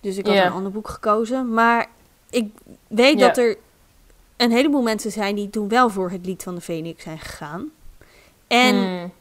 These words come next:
Speaker 1: stel dat die mensen nou een beetje net zoals jij en ik zijn, dat ze dus een boek
Speaker 2: <laughs>
Speaker 1: krijgen of kopen en dan heel lang in de kast laten staan, dan zou ik echt willen
Speaker 2: Ja.
Speaker 1: zeggen: ga dit jaar het lied van de Phoenix lezen. Je,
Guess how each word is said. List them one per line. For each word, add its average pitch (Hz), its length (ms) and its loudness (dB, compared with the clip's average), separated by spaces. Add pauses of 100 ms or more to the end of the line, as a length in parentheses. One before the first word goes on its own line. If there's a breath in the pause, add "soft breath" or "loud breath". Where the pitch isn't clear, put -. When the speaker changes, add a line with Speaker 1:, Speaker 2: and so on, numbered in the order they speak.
Speaker 1:
stel 311 440 4
dat 269 140 0
die 262 140 2
mensen 262 340 0
nou 254 200 0
een 208 80 -4
beetje 214 380 -4
net 196 440 -4
zoals 190 920 -8 (640)
jij 190 200 -2
en 185 80 -8
ik 226 160 -8
zijn, 165 320 -10 (280 soft breath)
dat 202 160 -12
ze 214 100 -2
dus 214 280 0
een 196 160 -6
boek 330 360 4
Speaker 2:
<laughs> - 60 -8
Speaker 1:
krijgen 247 560 4
of - 180 -6
kopen 196 540 -2
en 240 200 4
dan 247 200 8
heel 285 300 4
lang 262 220 4
in 247 80 -2
de 233 80 4
kast - 260 2
laten 180 240 -2
staan, 165 400 -4 (520 loud breath)
dan 240 200 2
zou 269 200 8
ik 269 80 -4
echt 285 300 4
willen 277 200 2
Speaker 2:
Ja. 262 60 2
Speaker 1:
zeggen: 240 560 6
ga 262 260 6
dit 254 300 -2
jaar 220 280 4
het 208 160 -6
lied 226 200 -4
van 214 180 -10
de 202 60 -8
Phoenix 196 580 -6
lezen. 175 500 -8
Je, 190 240 -6